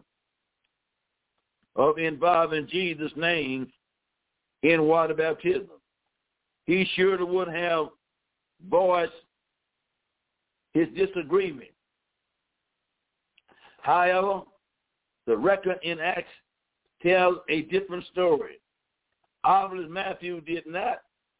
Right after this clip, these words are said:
interfere the use of Trinity formal, but the use of a singular name, the name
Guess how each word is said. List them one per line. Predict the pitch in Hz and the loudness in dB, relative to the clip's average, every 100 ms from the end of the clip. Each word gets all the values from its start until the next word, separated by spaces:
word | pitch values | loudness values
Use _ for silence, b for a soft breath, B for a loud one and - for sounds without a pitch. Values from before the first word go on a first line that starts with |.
| _ _ _ _ _ _ _ _ _ _ | _ _ _ _ _ _ _ _ _ _
interfere | 160 190 180 185 202 196 165 110 - _ _ _ _ _ _ _ _ | 0 2 0 0 0 2 0 -6 -16 _ _ _ _ _ _ _ _
the | 123 | -4
use | 131 208 196 - | 0 0 -2 -2
of | 160 165 156 - _ _ _ _ _ _ _ _ _ _ | 0 2 2 -4 _ _ _ _ _ _ _ _ _ _
Trinity | 196 220 202 165 151 120 - _ _ _ _ _ _ - | 0 2 2 -2 -4 -6 -10 _ _ _ _ _ _ 0
formal, | 196 185 139 95 - _ _ _ _ _ _ _ _ _ _ _ | 2 4 0 -10 -20 _ _ _ _ _ _ _ _ _ _ _
but | - 156 | -4 -4
the | 165 | -4
use | 170 214 196 - | -6 -8 -10 -2
of | 170 160 | 0 0
a | 160 - - | -2 -4 -6
singular | 196 226 208 196 | -4 -2 -2 -2
name, | 185 196 180 123 92 - _ _ _ _ _ _ _ _ _ | 0 0 -2 -4 -12 -20 _ _ _ _ _ _ _ _ _
the | 127 | 0
name | 135 190 214 214 202 | 4 4 4 4 2